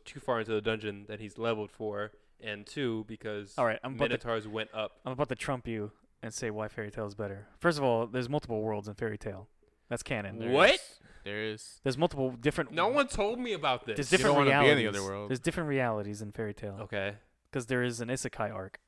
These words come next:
Speaker 2: <laughs>
Speaker 1: <laughs> What the
Speaker 2: They get
Speaker 1: hell?
Speaker 2: isekai to another
Speaker 1: What
Speaker 2: world.
Speaker 1: the hell?
Speaker 3: You don't wanna be in that world, but
Speaker 2: You
Speaker 3: yeah.
Speaker 2: don't wanna be in that world because there's no magic, apparently.
Speaker 1: That's lame.
Speaker 2: I forgot how it worked. And I, I actually like that arc, to be honest. I thought it was weird
Speaker 3: It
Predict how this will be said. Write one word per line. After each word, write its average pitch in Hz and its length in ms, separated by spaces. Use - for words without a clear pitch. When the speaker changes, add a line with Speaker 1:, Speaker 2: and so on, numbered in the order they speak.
Speaker 2:
<laughs> 190 80
Speaker 1:
<laughs> - 140
What 165 320
the 180 200
Speaker 2:
They 165 200
get 165 160
Speaker 1:
hell? 160 100
Speaker 2:
isekai - 440
to 147 100
another 131 180
Speaker 1:
What 131 100
Speaker 2:
world. 165 180
Speaker 1:
the 156 200
hell? 147 460
Speaker 3:
You 139 60
don't 156 80
wanna 120 160
be 110 140
in 139 100
that 107 160
world, 104 280
but 101 120
Speaker 2:
You 98 80
Speaker 3:
yeah. 101 60
Speaker 2:
don't 196 120
wanna 202 140
be 180 80
in 175 80
that 160 140
world 156 200
because 135 180
there's 120 120
no 131 100
magic, 113 360
apparently. 139 520
Speaker 1:
That's 117 240
lame. 107 300
Speaker 2:
I 139 60
forgot 165 220
how 131 160
it 107 60
worked. 117 380
And 120 120
I, 117 160
I 147 120
actually 147 200
like 117 220
that 101 120
arc, 101 300
to - 80
be 104 100
honest. 107 340
I - 80
thought 117 120
it - 20
was 101 100
weird 110 200
Speaker 3:
It - 100